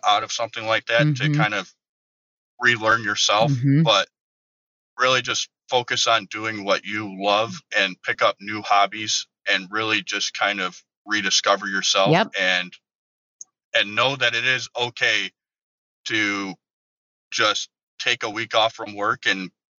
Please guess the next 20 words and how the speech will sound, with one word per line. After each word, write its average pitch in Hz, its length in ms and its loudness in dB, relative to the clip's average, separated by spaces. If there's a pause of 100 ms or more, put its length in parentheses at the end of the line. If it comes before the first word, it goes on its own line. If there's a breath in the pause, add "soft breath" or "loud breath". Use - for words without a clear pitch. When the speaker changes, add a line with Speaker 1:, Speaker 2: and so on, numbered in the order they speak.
(100)
Speaker 1:
cry 113 460 4
it 110 100 -2
out 110 300 2
in 104 80 -12
Speaker 2:
There 147 140 2
Speaker 1:
a 156 40 4
Speaker 2:
you 160 60 -2
go. 190 80 2
Speaker 1:
crumpled 202 320 0
mess 98 240 0
on 101 100 -12
the 95 60 -10
floor. 185 260 0
Speaker 2:
<laughs> 208 60 6
Yeah, 220 200 2 (320)
absolutely. 196 680 0
I 160 80 4
love 165 280 2
that. 139 180 0
Speaker 1:
Yeah, 123 140 4